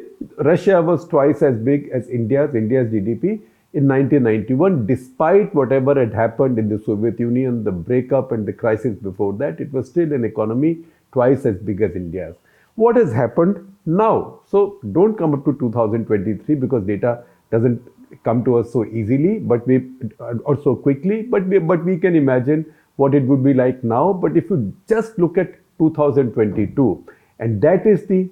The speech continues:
that is the point that Jaishankar also took. So nineteen ninety-one, five one eight and two seventy, or if you want to look at it from the Indian point of view, two seventy to five one eight. Whereas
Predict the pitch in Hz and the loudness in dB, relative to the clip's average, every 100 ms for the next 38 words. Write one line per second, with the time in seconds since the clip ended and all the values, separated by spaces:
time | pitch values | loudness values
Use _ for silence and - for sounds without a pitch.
0 | _ 143 160 185 131 135 - 120 135 135 | _ -2 2 0 0 -2 0 0 0 -4
1 | - _ 113 160 180 - _ _ _ _ | -12 _ 2 2 2 -10 _ _ _ _
2 | _ _ _ 120 131 127 143 131 160 120 | _ _ _ 0 0 4 2 2 0 2
3 | 120 - 113 131 95 - 117 123 143 156 | -2 -2 -4 -2 -4 -4 -4 0 0 2
4 | 147 147 139 143 113 165 226 302 - _ | 2 2 2 0 2 2 0 -4 -14 _
5 | - 120 123 131 127 123 160 190 208 - | 0 2 2 2 0 0 2 2 2 -6
6 | 123 117 135 131 135 135 147 170 220 220 | -4 -4 -2 -4 0 0 2 0 -2 -4
7 | - 127 165 - 117 127 113 113 120 113 | 0 2 2 -2 -2 0 0 0 -2 0
8 | 143 127 131 117 117 123 127 151 147 151 | 0 0 -2 -2 -2 -2 0 0 2 0
9 | 151 156 185 202 202 - _ _ 160 156 | 2 2 2 2 -2 -18 _ _ 4 4
10 | 160 147 160 147 160 151 - 127 127 127 | 4 4 4 2 2 2 2 0 2 2
11 | 127 127 165 208 226 - - _ _ 117 | 0 0 4 4 2 -8 -20 _ _ 4
12 | 175 214 226 220 | 6 8 6 4